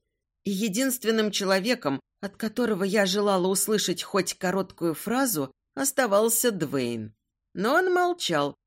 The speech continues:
и даже не смотрел на меня. Зато поднял руку и лениво погладил замурчавшего кота, выгнувшегося под его ладонью. Альберт наклонился к Двейну.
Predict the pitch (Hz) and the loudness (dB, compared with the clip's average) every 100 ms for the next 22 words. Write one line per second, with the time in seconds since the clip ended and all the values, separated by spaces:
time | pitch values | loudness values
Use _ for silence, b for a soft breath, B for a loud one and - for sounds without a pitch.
0 | - 269 262 311 320 320 - 349 349 190 | -8 0 2 2 2 0 2 0 2 2
1 | 151 147 147 143 139 131 - _ _ _ | 2 2 0 0 -2 -6 -10 _ _ _
2 | 196 214 262 370 381 277 233 285 311 190 | -4 -4 -2 -2 2 2 2 2 4 2
3 | 156 - 151 - _ - 254 269 285 320 | 0 -4 -8 -8 _ -6 0 2 4 2
4 | 233 214 208 277 302 269 214 240 233 226 | 2 0 0 0 2 2 2 2 2 2
5 | 247 226 - 220 226 254 247 - 127 _ | -2 -2 -2 -2 -2 -4 -2 -4 -4 _
6 | - 269 277 220 220 - 202 185 196 180 | -8 -2 0 2 2 2 0 2 0 -2
7 | 170 190 185 180 208 151 123 113 113 101 | 0 2 4 4 2 0 -4 -6 -10 -14
8 | _ _ _ _ _ _ 208 214 214 285 | _ _ _ _ _ _ 0 0 0 -2
9 | 330 - - 302 320 320 247 202 196 240 | -4 -10 -6 -4 2 4 4 2 2 0
10 | 196 143 131 117 110 110 107 | 0 -2 -2 -2 -4 -6 -10